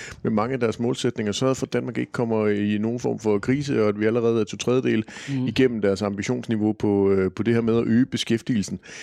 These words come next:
Speaker 1: Øh, det er der jo nogle forskellige årsager til. Den ene, det er, at man, øh, har fået flere udlændinge ind på arbejdsmarkedet, øh, dels ved nogen, der er kommet, men også, at dem, øh, der allerede er her, er kommet, øh, mere i arbejde, end det, man regnede med. Og så, at der er færre, der er, øh,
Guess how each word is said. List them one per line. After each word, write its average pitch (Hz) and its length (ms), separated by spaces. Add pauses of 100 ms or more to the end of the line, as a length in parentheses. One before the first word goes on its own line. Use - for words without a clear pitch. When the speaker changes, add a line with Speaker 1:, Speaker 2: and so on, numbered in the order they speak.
(200)
Speaker 1:
Øh, 104 80
det 95 280
er 120 60
der 131 80
jo 120 80
nogle 113 160
forskellige 143 380
årsager 113 360
til. 117 220
Den 110 120
ene, 135 180
det 131 160
er, 117 120
at 101 80
man, 101 160
øh, 101 60
har 95 240
fået 98 560
flere 123 240
udlændinge 127 420
ind 123 100
på 113 80
arbejdsmarkedet, 110 760
øh, - 160
dels 117 260
ved 104 80
nogen, 101 160
der 101 60
er 95 40
kommet, 139 400
men 107 140
også, 104 200
at 101 120
dem, 107 160
øh, 107 60 (220)
der 104 80
allerede 101 300
er 127 140
her, 131 80
er 95 120
kommet, 101 360 (440)
øh, 110 100
mere 117 240
i 113 60
arbejde, 104 480
end 92 100
det, 110 100
man 104 160
regnede 131 260
med. 117 160 (360)
Og - 100
så, 131 120
at 120 120
der 110 80
er 101 80
færre, 117 420
der 110 80
er, 98 480
øh, 95 260